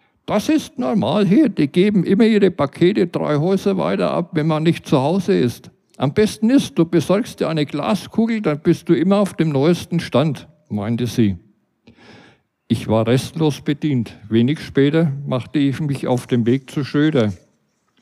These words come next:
Als ich ihm unten an der Eingangstür in die Sprechanlage meinen Namen nannte, wusste er sofort Bescheid.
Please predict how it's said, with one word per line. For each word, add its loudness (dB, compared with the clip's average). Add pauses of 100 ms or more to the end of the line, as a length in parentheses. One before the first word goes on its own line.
(600)
Als -2
ich -2
ihm 0
unten 0
an -2
der -4
Eingangstür -2 (680)
in 2
die 0
Sprechanlage -2
meinen 2
Namen 4
nannte, 2 (320)
wusste 0
er 0
sofort -6
Bescheid. -4